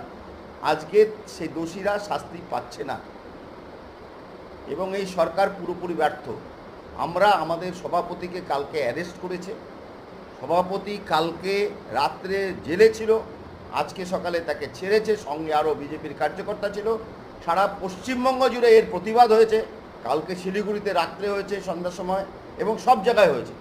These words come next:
ইসলামপুরে হ-, হয়েছে কিনা আমি বলতে পারছি না, কিন্তু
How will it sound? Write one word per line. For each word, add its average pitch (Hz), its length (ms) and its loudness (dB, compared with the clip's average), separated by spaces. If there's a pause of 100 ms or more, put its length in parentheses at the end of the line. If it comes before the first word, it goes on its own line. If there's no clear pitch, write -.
(520)
ইসলামপুরে 185 540 2
হ-, 165 280 2
হয়েছে 175 240 -4
কিনা 175 160 -2
আমি 165 140 -2
বলতে 156 220 -4
পারছি 170 240 0
না, 220 180 2 (340)
কিন্তু 262 380 -2